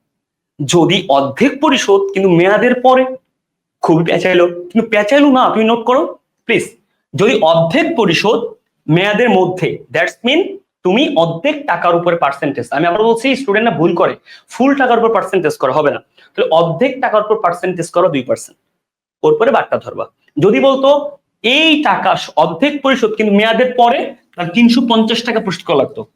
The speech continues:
মেয়াদের মধ্যে হয় সাত টাকা কম। I hope clear তুমি। আরো ইন্টারেস্টিং হতে শিখো। যদি বলতো এখানে সম্পূর্ণ টাকা না বলে, যদি এখানে বলে এই সম্পূর্ণ সিক্সটি পার্সেন্ট টাকা পরিশোধ,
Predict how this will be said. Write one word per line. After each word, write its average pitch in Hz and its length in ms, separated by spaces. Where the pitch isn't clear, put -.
মেয়াদের 208 360
মধ্যে 220 300
হয় 285 220
সাত - 320
টাকা 202 180
কম। 123 280
I 139 120
hope 220 260
clear 151 340
তুমি। - 140
আরো 226 260
ইন্টারেস্টিং 226 440
হতে 175 120
শিখো। 120 360
যদি 269 160
বলতো 190 560
এখানে 208 400
সম্পূর্ণ 226 500
টাকা - 220
না 165 100
বলে, 185 360
যদি 247 160
এখানে 214 240
বলে 147 360
এই 240 160
সম্পূর্ণ 190 600
সিক্সটি 277 560
পার্সেন্ট 277 320
টাকা 262 160
পরিশোধ, 247 380